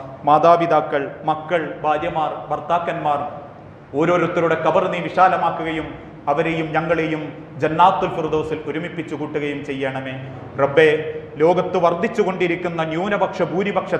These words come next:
തീവ്രവാദത്തിൽ നിന്ന് ഞങ്ങളെ വിശ്വാസത്തെയും ഞങ്ങളെയും നാടിനെയും നീ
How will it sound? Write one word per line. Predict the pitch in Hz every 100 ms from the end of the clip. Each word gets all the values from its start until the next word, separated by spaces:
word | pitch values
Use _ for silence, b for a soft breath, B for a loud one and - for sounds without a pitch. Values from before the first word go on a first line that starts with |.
| -
തീവ്രവാദത്തിൽ | 156 175 160 156 156 160 151
നിന്ന് | 139 131 127 - - -
ഞങ്ങളെ | 160 196 196 185
വിശ്വാസത്തെയും | - 240 233 226 226 202 196
ഞങ്ങളെയും | 180 214 214 196 190 180
നാടിനെയും | 165 190 214 180 170 160 - - -
നീ | 147